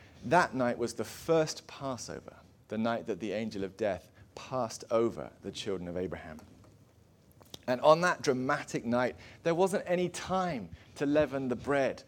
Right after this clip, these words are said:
and let it rise. They were leaving in a hurry. They were running for their lives. So the bread was unleavened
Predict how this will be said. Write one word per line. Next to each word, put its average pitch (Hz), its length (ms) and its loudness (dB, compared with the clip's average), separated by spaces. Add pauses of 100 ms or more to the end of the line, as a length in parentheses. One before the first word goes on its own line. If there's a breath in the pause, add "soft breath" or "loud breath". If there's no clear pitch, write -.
(100)
and 123 140 2
let 123 120 4
it 127 140 0
rise. 117 560 2 (320 loud breath)
They 185 140 10
were 180 160 10
leaving 185 560 8
in 185 140 6
a 180 60 6
hurry. 165 580 4 (380 loud breath)
They 175 140 10
were 175 120 12
running 165 560 8 (220 loud breath)
for - 140 0
their 127 180 6
lives. 131 800 0 (1120)
So 151 200 4
the 151 100 6
bread 156 340 4
was 151 160 0
unleavened 143 680 2